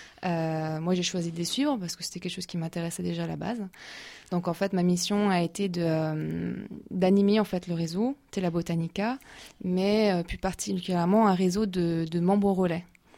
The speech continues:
Donc, c'est-à-dire que le réseau est composé, composé de, de membres, euh, de tous les niveaux en botanique. Et, euh, et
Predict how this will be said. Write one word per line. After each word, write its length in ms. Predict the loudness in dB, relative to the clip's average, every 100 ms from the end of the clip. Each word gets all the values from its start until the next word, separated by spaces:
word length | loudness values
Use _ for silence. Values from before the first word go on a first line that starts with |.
| -20 -20 -20 -12 -4
Donc, 160 | -2
c'est-à-dire 560 | -2 -2 -2 -2 -4 -4
que 380 | -4 -2 0 0
le 80 | 0
réseau 220 | 2 2
est 40 |
composé, 400 | 0 -6 -4 -4 -6 -4
composé 380 | -4 0 0 0
de, 340 | 0 0 -2
de 100 | -2
membres, 540 | 0 2 4 2 0 -2 -10 -16 -18 -20 -6
euh, 680 | -2 -2 -2 -4 -4 -6 -6
de 200 | -6 -6 -8
tous 140 | -2 2
les 80 | 4
niveaux 280 | 2 2 -2
en 60 |
botanique. 480 | -2 -2 0 0 0 -6 -8 -20 -20 -20 -20 -20 -20 -20 -18 -18 -20 _
Et, 240 | 2 6 6
euh, 580 | 6 4 4 4 2 0 0
et 260 | 2 2